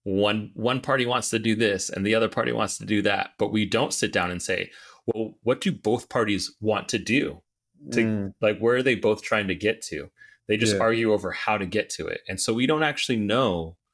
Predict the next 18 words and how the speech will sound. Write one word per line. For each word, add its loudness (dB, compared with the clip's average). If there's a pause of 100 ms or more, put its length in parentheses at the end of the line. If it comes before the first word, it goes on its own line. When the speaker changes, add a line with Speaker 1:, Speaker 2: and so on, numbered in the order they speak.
(400)
Speaker 1:
if 0 (480)
there's 2
a 4
way 0
for -2
us -4
to -4
work -2
together. -8 (180)
And -2
I, 0 (140)
and 0
I, -2 (300)
and -2 (220)
I 2
say 0
that, -2 (160)
like, -4